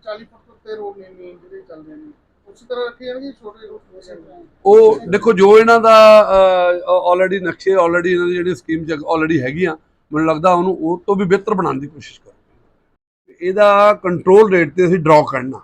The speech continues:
Speaker 2: ਜਿਹੜਾ ਡਰਾ ਹਮੇਸ਼ਾ ਲੈਟਰੀ ਜਿਹੜੀ ਹੈ ਉਹ ਕਿਹਦੀ ਕਿਸਮਤ ਦੀ ਨਿਕਲਦੀ ਹੈ, ਕਿਹਨੂੰ ਫਾਇਦਾ ਹੁੰਦਾ, ਇਹ ਤਾਂ ਸਭ ਨੂੰ ਹੁੰਦਾ। ਸ਼ਹਿਰ ਵਾਲਿਆਂ ਨੂੰ ਵੀ ਉਸ ਚੀਜ਼ ਦਾ ਵਾਧਾ ਮਿਲਣਾ,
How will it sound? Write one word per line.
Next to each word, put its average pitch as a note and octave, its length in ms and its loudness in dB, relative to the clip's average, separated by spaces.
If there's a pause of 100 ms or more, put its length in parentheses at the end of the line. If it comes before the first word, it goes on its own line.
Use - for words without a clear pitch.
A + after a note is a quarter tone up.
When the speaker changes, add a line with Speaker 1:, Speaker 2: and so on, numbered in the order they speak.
(440)
Speaker 2:
ਜਿਹੜਾ G#3 140 -4
ਡਰਾ F3+ 340 4
ਹਮੇਸ਼ਾ F#3+ 360 0
ਲੈਟਰੀ E3+ 380 0
ਜਿਹੜੀ G3 320 0
ਹੈ F3 180 -2 (220)
ਉਹ F#3 80 -6
ਕਿਹਦੀ G#3+ 280 -4
ਕਿਸਮਤ F#3 360 -6
ਦੀ F3+ 80 -8
ਨਿਕਲਦੀ F3+ 360 -6
ਹੈ, F#3 60 -4
ਕਿਹਨੂੰ F#3 280 -6
ਫਾਇਦਾ D#3+ 260 2
ਹੁੰਦਾ, E3+ 380 -2 (280)
ਇਹ E3 120 -2
ਤਾਂ F3 100 -2
ਸਭ D#3 180 -6
ਨੂੰ G3 80 -6
ਹੁੰਦਾ। F#3 180 -2
ਸ਼ਹਿਰ D#3 280 -2
ਵਾਲਿਆਂ F3+ 200 2
ਨੂੰ F#3 100 -2
ਵੀ F#3 60 0
ਉਸ E3 140 -6
ਚੀਜ਼ E3 140 -6
ਦਾ E3 80 -2
ਵਾਧਾ D#3+ 260 -4
ਮਿਲਣਾ, D3 340 -8